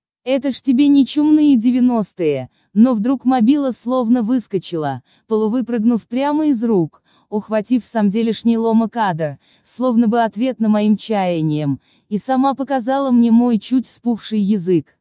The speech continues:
Ну прямо вообще, вокруг одна ламо реальность.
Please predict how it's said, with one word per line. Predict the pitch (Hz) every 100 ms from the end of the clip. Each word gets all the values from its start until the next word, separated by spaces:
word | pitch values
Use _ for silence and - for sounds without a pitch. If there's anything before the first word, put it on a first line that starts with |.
| _ _ -
Ну | 233 285 233
прямо | 247 277 285
вообще, | 277 254 - 220 180 139 127 _
вокруг | 175 214 214 247 247
одна | 240 208 247
ламо | 262 254 233 202
реальность. | 202 185 156 135 120 -